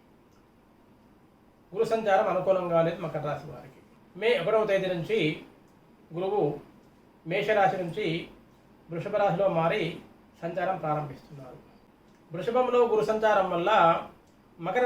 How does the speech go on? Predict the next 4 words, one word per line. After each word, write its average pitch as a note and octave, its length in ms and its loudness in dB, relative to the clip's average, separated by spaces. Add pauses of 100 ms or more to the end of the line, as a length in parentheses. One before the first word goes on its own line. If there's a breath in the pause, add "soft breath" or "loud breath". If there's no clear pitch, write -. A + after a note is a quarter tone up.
రాశి G#3 260 6
వారికి F#3 360 2 (1160)
అర్ధలాభం A#3 680 4 (760)
తదైశ్వర్యం F#3+ 840 2